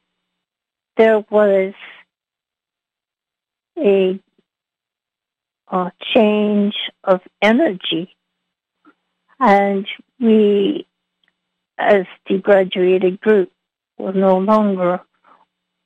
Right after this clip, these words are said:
uh, on, uh,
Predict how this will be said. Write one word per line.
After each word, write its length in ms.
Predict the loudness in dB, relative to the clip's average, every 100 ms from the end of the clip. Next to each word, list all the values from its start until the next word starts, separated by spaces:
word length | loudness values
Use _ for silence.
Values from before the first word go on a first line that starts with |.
| _ _ _ _ _ _ _ _ _ _ _ 0
uh, 480 | 2 2 0 -6 -10 -2
on, 480 | 2 2 0 -6 -10 -20 _ -20
uh, 380 | -18 -16 -14